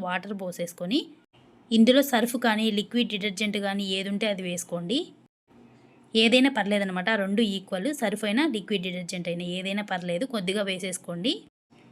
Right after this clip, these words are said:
నేను ఇంట్లో లిక్విడ్ డిటర్జెంటే వాడతా బట్టలకి, కాబట్టి అదే వేసుకున్నా అనమాట, సర్ఫ్ లేదు. తర్వాత ఒక షాంపూ ప్యాకెట్ని అయితే వేసుకోండి, హాఫ్ రూపీదైనా లేకపోతే వన్ రూపీదైనా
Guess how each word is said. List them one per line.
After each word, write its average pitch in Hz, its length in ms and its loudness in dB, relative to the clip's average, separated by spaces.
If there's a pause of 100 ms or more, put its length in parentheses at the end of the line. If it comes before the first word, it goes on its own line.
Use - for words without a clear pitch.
(280)
నేను 240 200 6
ఇంట్లో 233 280 6
లిక్విడ్ 233 340 2
డిటర్జెంటే 214 500 0
వాడతా 190 240 0
బట్టలకి, 185 480 -4
కాబట్టి 208 360 -4
అదే 208 180 0
వేసుకున్నా 185 460 -4
అనమాట, 170 260 -6 (120)
సర్ఫ్ 202 240 -2
లేదు. 185 300 -2 (580)
తర్వాత 196 340 -2 (140)
ఒక 240 160 -6
షాంపూ 196 300 -2 (100)
ప్యాకెట్ని 196 340 -2
అయితే 208 140 -2
వేసుకోండి, 185 520 -4 (280)
హాఫ్ 190 220 -4
రూపీదైనా 202 580 -2
లేకపోతే 208 380 0
వన్ 190 240 -2
రూపీదైనా 185 420 -4